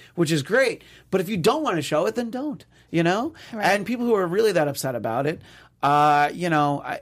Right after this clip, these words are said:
Speaker 1: I, I guess that they won't, they won't watch football. But I think some of them, some of them are like, "Oh, I don't like that,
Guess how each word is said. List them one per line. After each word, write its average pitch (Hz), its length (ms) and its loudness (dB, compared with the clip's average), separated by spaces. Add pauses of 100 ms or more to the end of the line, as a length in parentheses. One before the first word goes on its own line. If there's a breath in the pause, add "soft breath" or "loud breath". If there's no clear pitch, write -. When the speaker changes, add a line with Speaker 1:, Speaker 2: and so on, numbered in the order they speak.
Speaker 1:
I, 151 260 -2
I 143 80 0
guess 185 300 0
that 175 160 -4
they 180 120 2
won't, 170 300 -2 (100)
they 170 140 0
won't 170 180 0
watch 156 220 0
football. 147 300 -2
But 139 140 0
I 139 80 0
think 185 200 -4
some 175 180 0
of 175 60 0
them, 170 200 -2 (200 loud breath)
some 214 200 0
of 214 60 0
them 202 120 -2
are 185 60 0
like, 170 160 0
"Oh, 180 80 0
I 175 100 4
don't 175 160 2
like 170 220 0
that, 139 320 0